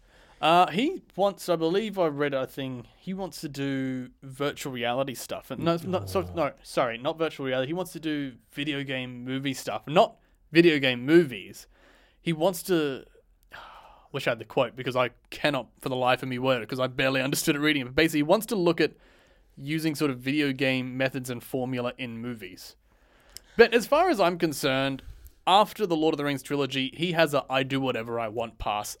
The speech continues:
Speaker 1: I don't care.
Speaker 2: That's fair. I mean, he could go back to doing his horror films. That would be fun. Could you imagine
Speaker 1: I
Speaker 2: him
Speaker 1: think a
Speaker 2: doing
Speaker 1: lot of
Speaker 2: something like
Speaker 1: people
Speaker 2: The
Speaker 1: would
Speaker 2: Frighteners
Speaker 1: love him
Speaker 2: again?
Speaker 1: to do that.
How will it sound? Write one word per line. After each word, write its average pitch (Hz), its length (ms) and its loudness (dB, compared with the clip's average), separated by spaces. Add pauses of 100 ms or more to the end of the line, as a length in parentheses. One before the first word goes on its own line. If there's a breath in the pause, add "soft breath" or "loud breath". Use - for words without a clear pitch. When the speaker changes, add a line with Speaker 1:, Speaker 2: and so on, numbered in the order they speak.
Speaker 1:
I 254 140 6
don't 233 280 4
care. 113 440 -2 (1120 soft breath)
Speaker 2:
That's 302 220 -4
fair. 156 320 4 (400 soft breath)
I 269 60 0
mean, 302 140 6
he 277 100 4
could 262 140 0
go 247 160 12
back 226 200 10
to 220 80 4
doing 214 220 12
his 202 100 8
horror 208 280 8
films. 104 420 2
That 160 160 4
would 190 100 -2
be 131 80 4
fun. 113 440 -4
Could 196 140 0
you 226 80 8
imagine 226 220 10
Speaker 1:
I 208 60 12
Speaker 2:
him 214 60 8
Speaker 1:
think 233 140 10
a - 20 10
Speaker 2:
doing 214 180 12
Speaker 1:
lot 165 60 12
of 180 60 12
Speaker 2:
something 208 200 8
like 185 120 12
Speaker 1:
people 170 80 8
Speaker 2:
The 170 60 8
Speaker 1:
would 170 80 10
Speaker 2:
Frighteners 165 180 10
Speaker 1:
love 165 140 8
him - 80 8
Speaker 2:
again? 269 160 10
Speaker 1:
to 254 60 0
do 107 220 -10
that. - 220 -14